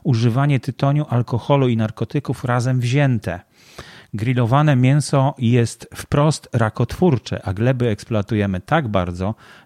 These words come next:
że wyjałowimy je w ciągu sześćdziesięciu lat. Więc to jakaś taka daleka perspektywa wydaje się, prawda?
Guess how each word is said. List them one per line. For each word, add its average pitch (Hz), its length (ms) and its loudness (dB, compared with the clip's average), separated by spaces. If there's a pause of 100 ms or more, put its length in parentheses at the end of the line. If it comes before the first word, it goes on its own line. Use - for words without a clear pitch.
że 127 340 2
wyjałowimy 110 760 2
je 98 80 2
w - 60 -6
ciągu 101 320 -2
sześćdziesięciu 98 600 -4
lat. 87 280 -6 (320)
Więc - 120 -4
to 170 100 2
jakaś 165 280 2
taka 139 240 0
daleka 139 360 2
perspektywa 95 680 -2
wydaje 87 400 -2
się, - 140 -6
prawda? 120 460 -4